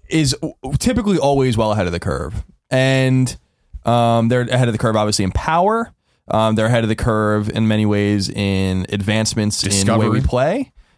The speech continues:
Speaker 1: Yeah, in the way we download and enjoy games like Steam. Um, and so I think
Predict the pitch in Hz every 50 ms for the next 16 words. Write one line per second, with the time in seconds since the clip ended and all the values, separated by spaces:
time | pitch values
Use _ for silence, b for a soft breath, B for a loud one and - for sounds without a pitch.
0 | _ - 165 151 131 117 120 123 123 120 123 117 117 113 113 113 110 107 - -
1 | 117 120 110 113 110 110 110 110 110 107 107 107 101 101 101 101 101 104 98 107
2 | 107 110 123 143 151 101 92 - - - - 101 101 110 143 185 b b b b
3 | b b b b b - 110 127 139 139 135 135 135 131 - _ _ _ _ _
4 | _ - 160 170 170 - - 202 196 185 - 160 151 143 117 - - 285 330 240
5 | 151 - - - -